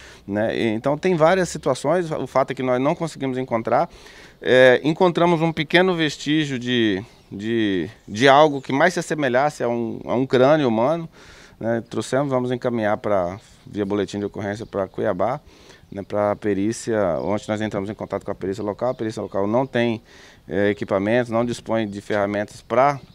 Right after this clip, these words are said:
fazer essa constatação. Portanto, nós vamos encaminhar pra eles, pra que eles possam encaminhar pra Cuiabá e, e aí sim a gente sab-, ter a certeza, né, a confirmação de se era, se eram restos mortais ou não.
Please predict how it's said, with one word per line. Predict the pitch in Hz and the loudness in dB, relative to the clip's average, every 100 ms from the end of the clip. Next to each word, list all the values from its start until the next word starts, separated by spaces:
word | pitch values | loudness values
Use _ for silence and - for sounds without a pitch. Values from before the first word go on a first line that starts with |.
| - | -4
fazer | 110 98 110 | -4 0 -2
essa | 107 107 | -2 -6
constatação. | - 113 - 101 117 120 127 165 - - - - | -4 -2 -2 0 -2 0 0 -2 -10 -20 -20 -16
Portanto, | - 104 110 110 | -10 -4 -4 -2
nós | 120 113 | -4 0
vamos | 117 113 | -2 -4
encaminhar | 113 127 117 | -4 -2 -2
pra | 113 120 | -2 -2
eles, | 113 | -2
pra | 117 | -6
que | 117 | -10
eles | 120 | -10
possam | - 107 113 | -8 -8 -8
encaminhar | 117 113 107 | -8 -4 -4
pra | 110 | -4
Cuiabá | 104 117 98 104 127 | -4 0 2 0 0
e, | 143 135 113 _ - - - | -4 -8 -12 _ -20 -20 -12
e | 98 104 | -2 2
aí | 107 117 | 2 2
sim | - 113 113 | -2 -4 -2
a | 113 | -4
gente | 110 - | -6 -10
sab-, | - 123 101 - _ _ - | -4 -4 -4 -10 _ _ -2
ter | 120 135 | 2 4
a | 127 | 4
certeza, | 135 107 110 127 | 0 -2 -2 0
né, | 120 | -2
a | 107 | -4
confirmação | 110 117 113 98 101 117 - - - - - | -6 -4 -4 -2 -4 -4 -8 -20 -20 -20 -20
de | - 87 104 104 87 | -12 -4 0 0 -2
se | - 107 | -2 2
era, | 104 107 104 107 - | 4 4 2 -2 -12
se | - | -2
eram | 107 110 | 0 0
restos | 117 123 113 | 2 2 0
mortais | 110 110 107 110 | -2 0 0 0
ou | 123 | 0
não. | 90 | -4